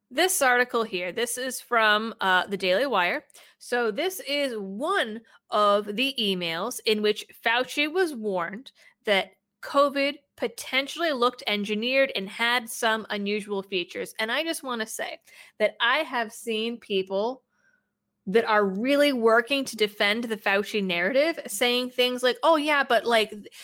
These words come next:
you know, the emails are proof that anyone could have emailed Fauci, and that doesn't mean that it's true." And it's like, "Okay, anyone could have emailed Fauci, absolutely." But, like, he responded to some of these people. Some of these people that were emailing him with these concerns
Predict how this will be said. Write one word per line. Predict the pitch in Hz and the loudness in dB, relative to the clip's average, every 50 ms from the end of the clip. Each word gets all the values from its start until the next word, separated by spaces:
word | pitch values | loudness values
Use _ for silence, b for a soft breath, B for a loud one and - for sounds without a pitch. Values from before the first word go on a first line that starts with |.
| B B B | B B B
you | 254 269 | -2 0
know, | 269 269 | 2 2
the | 240 262 247 | 2 0 0
emails | 254 254 277 302 311 294 277 269 269 | 0 0 0 2 2 2 2 2 2
are | 240 226 | 2 2
proof | 233 - - 233 240 262 247 - | 0 0 2 2 2 2 0 0
that | - 220 220 - - - | 0 0 0 0 -2 -2
anyone | 220 226 269 330 311 254 214 196 202 196 | -2 -2 -2 -2 -2 -2 -2 -2 -4 -4
could | - - 202 | -4 -2 0
have | 196 190 190 - - | 0 -2 -2 -4 -4
emailed | 214 202 190 190 185 180 170 175 175 - - | -2 -2 0 0 0 2 0 0 -2 -2 -2
Fauci, | 190 165 190 185 - - - - 165 156 - - | -2 0 0 -2 -4 -8 -8 -8 -6 -6 -6 -6
and | 208 202 202 | -4 -2 0
that | 202 196 - | 0 0 2
doesn't | 226 226 214 214 226 - | 2 2 2 2 -2 -4
mean | 220 214 214 220 208 | -2 -2 -2 0 0
that | 202 196 | 0 0
it's | 185 170 - - - | -2 -2 -4 -6 -18
true." | - - - 285 262 226 202 202 - - | -18 -6 0 2 4 4 2 2 -2 -2
And | 254 294 | -2 -4
it's | 320 311 - | -4 -2 0
like, | 269 277 269 - - | 0 0 0 0 0
"Okay, | 285 277 - 208 190 185 202 - - | -2 0 -2 -4 -6 -6 -8 -8 -4
anyone | 240 233 233 269 285 269 247 220 208 | -2 -2 -2 0 0 0 0 -2 -2
could | - 240 220 | 0 0 0
have | 208 - | 0 0
emailed | - 214 208 196 190 185 180 180 _ - | 0 -2 -2 0 0 0 -2 -2 _ -6
Fauci, | - - - - - - - - | -6 -6 -6 -8 -12 -12 -8 -4
absolutely." | 214 214 226 226 226 - 220 202 202 214 226 220 208 180 - - B B B B B _ | -2 0 0 0 -2 -2 -2 2 2 2 2 2 0 -2 -4 -6 B B B B B _
But, | 233 220 226 | 0 2 2
like, | 233 214 208 208 _ _ _ | 2 2 2 0 _ _ _
he | _ - 285 302 | _ -4 -2 0
responded | 311 311 302 - - - 254 262 311 349 370 - | 0 0 -2 -2 -2 -2 0 0 0 0 0 0
to | - 220 | -2 -4
some | 214 - 233 220 214 | -2 0 0 0 2
of | 208 196 214 | 0 0 0
these | 214 208 202 208 | 0 0 -2 -2
people. | - 208 190 190 - - B B B B | -2 -2 -2 -2 -4 -8 B B B B
Some | - - - 311 | -8 -4 -2 -2
of | 311 277 | -2 0
these | 294 277 277 - | -2 -2 -2 -2
people | - 302 311 - 269 | -4 -4 -2 0 0
that | 269 262 233 | 2 2 4
were | 247 233 226 - | 2 2 2 2
emailing | 233 254 294 320 277 240 233 226 233 | 0 0 0 2 0 2 2 2 0
him | 226 233 233 | 0 0 0
with | 240 240 | 0 0
these | 262 262 254 - | 0 -2 -2 -2
concerns | - 269 247 220 - - 269 269 269 254 | -2 -4 -4 -2 0 2 2 4 4 2